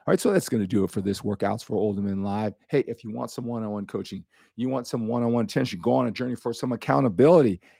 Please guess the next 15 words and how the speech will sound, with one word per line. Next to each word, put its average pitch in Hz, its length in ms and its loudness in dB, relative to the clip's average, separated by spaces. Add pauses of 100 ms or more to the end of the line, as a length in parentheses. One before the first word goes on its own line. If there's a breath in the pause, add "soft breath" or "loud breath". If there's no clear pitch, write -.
in 123 100 -4
addition 131 680 -4
to, 107 340 -4 (180 soft breath)
uh, 92 80 -4
finding 123 420 -2 (100)
out, 101 260 -4 (260)
uh, 104 220 -2
the 120 100 0
exact 117 640 -2 (300)
workout 98 640 -2 (680)
and 104 100 -8
training 117 260 -2
strategy 101 380 -4
for 107 360 2
you 101 320 2